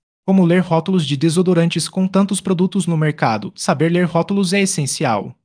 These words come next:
Aqui estão algumas dicas. Um. Verifique a lista de ingredientes.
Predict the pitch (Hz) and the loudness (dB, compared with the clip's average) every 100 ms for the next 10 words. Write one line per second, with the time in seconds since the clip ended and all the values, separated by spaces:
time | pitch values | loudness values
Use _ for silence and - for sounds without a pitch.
0 | _ _ 170 - 208 - 180 170 135 143 | _ _ -4 0 0 4 4 4 2 2
1 | 147 123 120 127 - - 127 110 120 _ | 2 2 -2 -4 -6 -8 -6 -6 -8 _
2 | _ _ - 143 - 190 185 139 127 180 | _ _ -6 -6 -4 -4 -2 -2 -2 -4
3 | 190 151 156 165 165 175 135 127 131 - | -4 -4 0 0 0 0 -2 -4 -8 -12